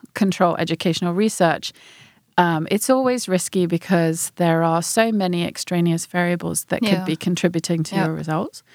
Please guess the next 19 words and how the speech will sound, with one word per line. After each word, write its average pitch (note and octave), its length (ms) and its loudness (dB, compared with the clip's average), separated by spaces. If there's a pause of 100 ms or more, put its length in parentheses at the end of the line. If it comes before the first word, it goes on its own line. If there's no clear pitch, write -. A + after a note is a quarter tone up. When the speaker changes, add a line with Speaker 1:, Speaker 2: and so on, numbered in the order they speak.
(460)
Speaker 1:
But F#3+ 160 2
when G#3 180 4
you've G#3+ 160 -2
studied A3+ 380 0
twelve G#3 340 2
<laughs> B3 80 2
language B3+ 320 0
classrooms E4 640 2
and G4+ 60 2
Speaker 2:
Sure. A#3 160 2
Speaker 1:
they E4 160 2
all D#4+ 160 0
kind D4 240 2
of C4+ 120 -2
point A#3+ 280 0
to C4+ 80 -4
the A#3+ 160 2
same G#3 320 0
thing, F#3+ 340 0